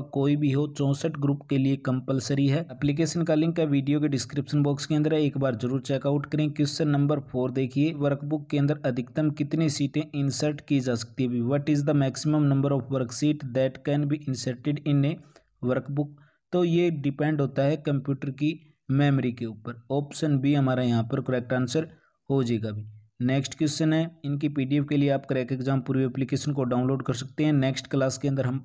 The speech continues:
पार्ट टू को कवर करेंगे। आज की क्लास के अंदर पार्ट वन को कंप्लीट करवाया जा रहा है। नेक्स्ट अभी हमारे पास पंक्तियाँ और कॉलम से मिलकर होती है, यानी कि वर्कशीट है, पंक्तियाँ और रो से मिलकर ही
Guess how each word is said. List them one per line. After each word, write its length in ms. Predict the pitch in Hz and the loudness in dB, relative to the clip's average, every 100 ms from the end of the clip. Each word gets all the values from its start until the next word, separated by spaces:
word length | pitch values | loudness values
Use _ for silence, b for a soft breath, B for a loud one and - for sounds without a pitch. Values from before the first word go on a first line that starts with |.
| - | 0
पार्ट 360 | 123 135 139 143 | 2 2 -2 -8
टू 220 | - 131 | -4 -4
को 140 | 123 131 | -2 -2
कवर 240 | 135 135 | -2 -2
करेंगे। 340 | 135 143 147 151 | 0 2 2 2
आज 220 | 131 127 131 | 2 2 0
की 120 | 139 | -6
क्लास 300 | 135 135 - | -2 -2 -2
के 100 | 139 | -4
अंदर 160 | 131 127 | -4 -2
पार्ट 280 | 131 127 123 | 0 0 0
वन 200 | 123 127 | -4 -4
को 140 | 135 139 | -4 -4
कंप्लीट 460 | 131 123 139 139 | -6 -4 -2 -2
करवाया 360 | - 135 131 135 | -2 0 2 2
जा 140 | 131 | 2
रहा 120 | 135 | 0
है। 140 | 147 b b b b - | -2 b b b b -2
नेक्स्ट 320 | 139 165 - | 0 0 0
अभी 160 | 175 175 | 0 2
हमारे 260 | 147 139 143 | 2 2 2
पास 240 | 156 151 - | 0 -2 -4
पंक्तियाँ 480 | 143 139 - 160 165 156 | -4 -4 -6 -4 -2 0
और 160 | 147 147 | 0 0
कॉलम 320 | 143 139 151 | 0 2 2
से 160 | 147 135 | 2 0
मिलकर 300 | 127 120 117 | 0 -2 -6
होती 480 | 107 - _ - 117 | -8 -16 _ -6 -2
है, 60 | |
यानी 220 | 117 131 | 0 0
कि 100 | 135 | 0
वर्कशीट 480 | 131 127 123 - 139 | 0 0 -2 -2 0
है, 140 | 139 165 B B B - | 0 -2 B B B -4
पंक्तियाँ 400 | 139 135 156 151 | -2 0 0 2
और 100 | 147 | 2
रो 180 | 135 143 | 2 0
से 160 | 143 139 | 0 0
मिलकर 340 | 131 127 139 | 0 0 0
ही 160 | 135 | 0